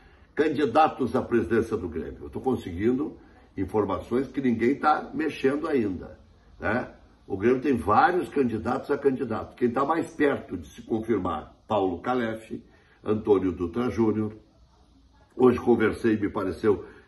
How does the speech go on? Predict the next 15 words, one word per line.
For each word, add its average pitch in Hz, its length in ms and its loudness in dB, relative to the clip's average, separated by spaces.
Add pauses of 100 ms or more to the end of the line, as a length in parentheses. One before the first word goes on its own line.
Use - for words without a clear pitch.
(140)
que 110 100 -4
tem 107 220 2
ideia 98 260 -2
de 92 80 -12
concorrer 92 480 -4
também 90 260 -6
o 85 60 -6
Cláudio 87 380 -6
Medeiros. 110 640 0 (340)
O 98 100 -10
candidato 123 580 4
da 104 160 -2
situação 107 540 -2
vai 95 160 0
ser 104 200 0